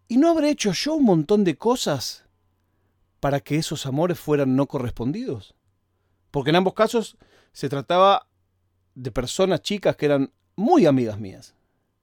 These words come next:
Y que yo pienso también con un criterio estadístico, digo, bueno, quizá en algún momento,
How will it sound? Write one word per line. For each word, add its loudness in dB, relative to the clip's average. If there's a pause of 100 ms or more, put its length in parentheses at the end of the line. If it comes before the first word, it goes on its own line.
(1000)
Y -8
que -2
yo -2
pienso 0
también 0
con 0
un -2
criterio -4
estadístico, 0
digo, 4
bueno, 6
quizá -2
en 4
algún 2
momento, 2